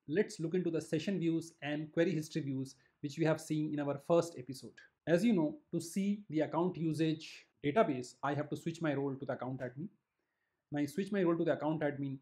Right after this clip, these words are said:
I go to the account usage schema, and here I try to see the session tables.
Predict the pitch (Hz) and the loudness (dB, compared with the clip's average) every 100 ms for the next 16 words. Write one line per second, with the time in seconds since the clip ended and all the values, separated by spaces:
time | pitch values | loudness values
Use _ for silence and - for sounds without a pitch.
0 | _ - 143 139 170 180 160 139 156 165 | _ -8 -4 0 2 2 -2 -2 -2 -2
1 | 156 143 143 143 139 - 208 123 120 _ | -4 -4 -4 -6 -10 -4 -2 -4 -8 _
2 | _ _ _ 143 139 - 233 175 123 - | _ _ _ -6 -4 0 2 4 2 -2
3 | 139 143 151 170 190 190 - 147 156 _ | -4 -2 0 0 0 -4 -4 -6 -8 _
4 | _ _ 147 160 165 175 139 _ _ _ | _ _ -2 0 0 0 -4 _ _ _
5 | 156 127 - - - | -2 -2 -6 -12 -16